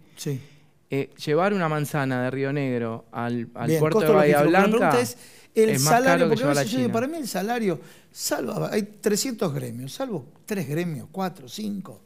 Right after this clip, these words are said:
Speaker 1: todos están por detrás de la inflación. Y a veces cuando uno mete como cliché que, que son los salarios lo que traccionan la inflación.
Speaker 2: No, no traccionan,
Speaker 1: Ah.
Speaker 2: tratan de alcanzarla.
Speaker 1: Ah, tratan de alcanzarla.
Speaker 2: No,
Speaker 1: Yo
Speaker 2: no,
Speaker 1: creí que estabas
Speaker 2: acá
Speaker 1: mencionando que traccionan.
Speaker 2: No, no, acá el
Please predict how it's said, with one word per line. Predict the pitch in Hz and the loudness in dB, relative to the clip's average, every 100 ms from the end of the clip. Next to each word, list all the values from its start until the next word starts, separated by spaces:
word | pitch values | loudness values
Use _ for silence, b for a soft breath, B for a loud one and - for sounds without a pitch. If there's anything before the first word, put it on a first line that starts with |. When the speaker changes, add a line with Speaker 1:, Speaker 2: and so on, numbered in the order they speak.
| b b b b b | b b b b b
Speaker 1:
todos | - 277 | -8 -8
están | - 220 | -4 -4
por | 180 | -2
detrás | 147 135 170 | -4 -4 -4
de | 143 | -2
la | 135 | -4
inflación. | 120 135 120 131 113 - B B B | -8 -10 -12 -12 -14 -18 B B B
Y | - | 0
a | 214 | 2
veces | 254 226 | 2 -2
cuando | 190 202 | -2 0
uno | 220 208 | 0 0
mete | 220 220 | -2 -4
como | - 190 175 | -4 -2 -2
cliché | 147 180 180 175 202 | -2 0 0 2 2
que, | 165 147 - B B | 2 0 -2 B B
que | - 160 | -8 -4
son | 208 | -2
los | 220 196 | 0 0
salarios | 170 202 202 | 2 2 2
lo | 165 | 0
que | 156 | -2
traccionan | 151 156 151 208 | -4 -4 -4 -4
la | 185 | -4
inflación. | 156 160 151 220 220 B B B B B - | -4 -6 -6 -8 -10 B B B B B 0
Speaker 2:
No, | 247 220 | 2 2
no | 151 202 | 2 -2
traccionan, | 170 - 233 170 127 | -4 -2 0 2 4
Speaker 1:
Ah. | |
Speaker 2:
tratan | 190 202 196 | 6 6 4
de | 151 | 0
alcanzarla. | 127 120 113 202 120 107 | -2 -2 0 0 0 0
Speaker 1:
Ah, | 185 175 | 0 2
tratan | 208 226 202 | 4 4 4
de | 151 | 0
alcanzarla. | 143 170 185 | -2 2 2
Speaker 2:
No, | |
Speaker 1:
Yo | - | 4
Speaker 2:
no, | 247 | 6
Speaker 1:
creí | 226 | 6
que | |
estabas | 220 240 | 6 6
Speaker 2:
acá | 202 | 4
Speaker 1:
mencionando | 202 - 214 226 | 2 0 2 2
que | 185 | 0
traccionan. | 156 156 - 185 147 104 - | 0 -4 -2 -4 -4 -10 -10
Speaker 2:
No, | 311 262 | -4 0
no, | 254 147 113 B | 0 -2 -8 B
acá | B 175 262 | B -2 0
el | 269 233 | 0 -2